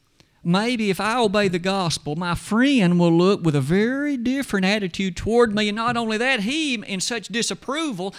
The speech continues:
may sever that which I've enjoyed by friendship with him. How will my friends react?"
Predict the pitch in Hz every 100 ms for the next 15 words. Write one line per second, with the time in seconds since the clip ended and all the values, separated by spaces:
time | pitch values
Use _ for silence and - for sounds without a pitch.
0 | - 214 247 226 - 359 262 127 110 92
1 | - _ _ - 120 151 170 147 - _
2 | - 143 135 151 143 135 139 143 131 131
3 | - 143 135 - 127 - 131 127 117 110
4 | 110 113 _ _ _ _ _ _ _ _
5 | _ _ _ _ _ _ _ _ 240 262
6 | 214 180 160 165 170 147 120 120 127 -
7 | - - _ -